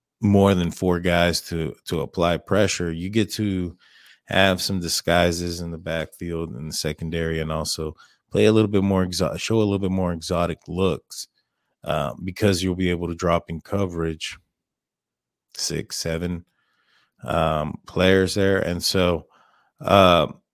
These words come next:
with that being said, um, you're looking at p-, potentially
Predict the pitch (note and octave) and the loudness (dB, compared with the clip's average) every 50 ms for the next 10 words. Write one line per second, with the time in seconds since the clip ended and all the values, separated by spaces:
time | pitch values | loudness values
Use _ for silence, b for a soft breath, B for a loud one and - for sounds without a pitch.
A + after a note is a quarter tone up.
0 | _ _ _ _ - - F2+ F2+ F2 E2 E2+ D#2+ D#2 F#2 G2 F#2 E2+ D#2 D#2 - | _ _ _ _ -10 -6 -2 0 2 2 2 0 0 0 -2 -2 -2 -2 -4 -4
1 | - G2 F2 G#2 G2+ F2+ F2 F#2 F#2 E2 B B B B B B B B B B | -2 2 4 4 4 4 2 0 -4 -12 B B B B B B B B B B
2 | B B B _ _ _ _ - - C2+ A#1+ - _ _ _ _ _ - F#2 F2+ | B B B _ _ _ _ -16 -14 -14 -14 -14 _ _ _ _ _ -16 -10 -6
3 | F#2 F#2 F2+ F#2+ F#2+ F2+ - F2+ F2+ F2 E2+ E2+ E2+ E2 E2 C#2+ - _ _ _ | -4 -2 -2 -2 -4 -6 -6 -8 -8 -6 -4 -4 -4 -4 -6 -6 -8 _ _ _
4 | _ _ _ _ _ _ _ _ _ _ _ _ - F2 D#2+ - _ - - - | _ _ _ _ _ _ _ _ _ _ _ _ -10 -10 -10 -8 _ -6 -4 0
5 | F#2 F#2 F#2 F2 - F#2 F2 E2+ D2+ | 0 0 0 0 -2 -2 -2 -2 -4